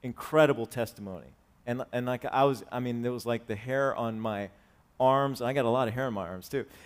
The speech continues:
The hair on my arms were, like, it was, like, electrified in that room because of the testimony that he was giving, sincere from the heart, as he was dying.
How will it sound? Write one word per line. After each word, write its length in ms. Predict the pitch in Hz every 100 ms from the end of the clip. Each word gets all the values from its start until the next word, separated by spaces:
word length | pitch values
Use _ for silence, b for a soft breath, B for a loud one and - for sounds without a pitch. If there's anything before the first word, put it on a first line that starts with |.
| b
The 140 | 123 131
hair 260 | 156 175
on 160 | 175 165
my 180 | 156 156
arms 680 | 165 170 175 165 147 -
were, 120 | 139 151
like, 180 | 147 147 -
it 80 | 165
was, 120 | 135
like, 240 | 143 - -
electrified 760 | 143 170 175 165 - 143 135
in 100 | 131
that 240 | 127 117 127
room 320 | 131 117 101 b b b
because 380 | 147 147 147 139 -
of 180 | 139 117
the 80 | 120
testimony 840 | - 160 147 - 131 117 107 95 - b b -
that 200 | 127 123
he 160 | 147
was 220 | 131 127 101
giving, 480 | 127 143 127 107 98 -
sincere 760 | - 156 143 - - 185 160 131
from 320 | - 170 165
the 100 | 151
heart, 520 | - 160 156 135 - - _ _ _ -
as 300 | 175 208 208
he 120 | 214
was 220 | 196 196 131
dying. 500 | 165 165 135 104